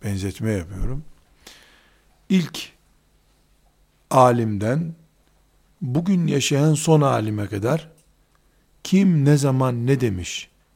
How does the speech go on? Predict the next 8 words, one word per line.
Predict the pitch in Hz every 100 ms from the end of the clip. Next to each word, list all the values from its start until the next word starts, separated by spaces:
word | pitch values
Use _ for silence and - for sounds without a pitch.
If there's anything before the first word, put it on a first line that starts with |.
| _
hepsini | - 127 139 120
toplayıp | - 127 - 117 143 - - _ _ _ _ _ _ _ _ _ _
bir | 139 123
iki | 120 -
saniye | - 113 104 107
içerisinde | 104 110 101 98 107 101 110 139 - _ _ _ _ _ _ _ _ _ _ _ _ _ _ -
çıkıntısını | - 156 165 156 156 120 139 127
almış | 120 117 135 -